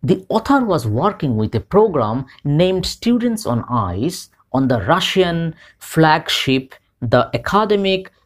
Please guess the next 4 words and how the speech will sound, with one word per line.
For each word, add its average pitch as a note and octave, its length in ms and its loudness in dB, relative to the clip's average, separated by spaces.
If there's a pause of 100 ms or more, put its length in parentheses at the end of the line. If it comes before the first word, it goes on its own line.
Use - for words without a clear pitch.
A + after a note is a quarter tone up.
(120)
Shokalsky. - 1160 -2 (1160)
It B3 320 4
aimed C#4 320 4
at F#3+ 180 -2